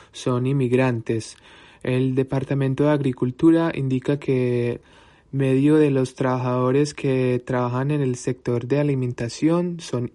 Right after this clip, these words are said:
in-, son migrantes indocumentados. Hay más de un millón de migrantes indocumentados que son declarados esenciales por alimentar el país en un momento donde nos exigen estar en casa para controlar la pandemia.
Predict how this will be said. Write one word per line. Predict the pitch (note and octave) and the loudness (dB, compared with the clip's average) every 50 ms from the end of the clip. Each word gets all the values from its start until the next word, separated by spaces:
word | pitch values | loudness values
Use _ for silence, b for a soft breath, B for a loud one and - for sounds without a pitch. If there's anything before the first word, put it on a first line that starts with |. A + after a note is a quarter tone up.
| _ | _
in-, | - D3 D3 D3 C#3+ C#3+ - | -4 -2 0 0 -2 -4 -6
son | - - C#3+ C#3 C#3 | -6 -4 -2 -2 0
migrantes | C3+ C3 B2+ C3+ C#3 C#3+ C#3 C#3 - D3+ C#3+ C#3+ - | 0 0 0 2 2 2 0 0 0 -2 -2 -2 -2
indocumentados. | - C#3 C3 C3 D#3+ - - - A#2+ A#2 A2+ A#2 - - C#3 D3 C#3+ C3 A#2+ A#2 A2 - - - B B B B B B B B B B B B | -4 -4 -2 0 0 -2 -2 -4 -6 -6 -6 -6 -2 0 0 2 2 2 0 -2 -4 -8 -14 -20 B B B B B B B B B B B B
Hay | - C3 C3+ | -4 -2 0
más | D3 D3+ D3+ D3 D3+ - | 0 0 0 0 0 0
de | D#3 D#3 | 0 0
un | D#3 D#3 D#3+ | 0 0 2
millón | D#3+ E3 E3 D#3 E3 D#3+ D#3+ D#3+ D#3+ D#3 | 2 2 4 4 4 4 4 2 2 0
de | D#3 | 0
migrantes | D3 C3+ C3 B2+ C3+ C3 B2+ C3 E3 D3 C#3+ | 0 0 0 0 0 0 0 0 -2 -2 -4
indocumentados | C3+ C3 B2+ B2 - B2+ B2 A#2+ C3 - D#3+ E3 E3+ E3+ E3 E3 E3 | -2 -2 -2 -4 -4 -4 -4 -4 -4 -2 -2 0 0 0 0 -2 -4
que | - - B2+ | -8 -10 -8
son | C3 A#2+ B2 | -6 -2 0
declarados | C3+ C#3 C#3 - C3+ B2+ B2 B2 B2 B2 - | 0 -2 -2 -2 -4 -2 0 0 -2 -2 -4
esenciales | C#3+ - - A#2+ A2+ - - C#3+ D3 D#3 D#3+ D#3 - - | -8 -10 -10 -10 -8 -6 -4 -4 -2 -2 -2 -4 -4 -6
por | - B2+ B2 | -8 -6 -2
alimentar | A#2+ A#2+ B2 A#2+ A#2+ A#2+ A#2+ - B2 A#2+ B2 | -2 0 0 -2 -2 -4 -6 -6 -8 -6 -4
el | B2 B2+ | -4 -4
país | - - B2 A#2+ C#3+ D#3+ F3+ F#3 F3 - - - B B B B B B | -4 -2 -2 0 2 2 2 0 -2 -6 -10 -18 B B B B B B
en | - C3 B2 | -6 -4 -2
un | B2+ | 0
momento | C3 C#3 D3 D#3 D#3+ D#3 D3+ D3 D3 D3+ D3+ | 0 0 0 2 2 0 0 0 0 2 2
donde | D3 C#3+ C#3 C3+ C3 | 2 2 0 0 -2
nos | B2+ B2+ B2 B2 - - | -2 -2 -4 -4 -4 -6
exigen | A2+ - - - B2 A#2+ A#2+ C3 C#3+ D3 C#3+ | -8 -6 -6 -4 -4 -2 -2 -2 -2 -2 -2
estar | C3+ C3 - B2 A#2+ A#2+ | -2 -4 -4 -4 -2 -2
en | B2 B2+ B2+ | -2 -2 -4
casa | - - D3+ D3 D3 - - C#3+ - | -4 -2 -2 0 -2 -2 -4 -6 -6
para | - B2+ B2 | -6 -6 -6
controlar | - - B2 B2 - - B2 A#2 A#2 A#2 A#2 A#2 | -6 -6 -6 -6 -6 -4 -4 -2 -2 -2 0 -2
la | B2 B2+ - | -2 -2 -4
pandemia. | - A#2+ A#2+ A#2 C3+ C#3+ D3 C3+ B2+ A#2+ A#2 A#2+ | -6 -8 -6 -2 -2 0 0 0 -2 -4 -6 -8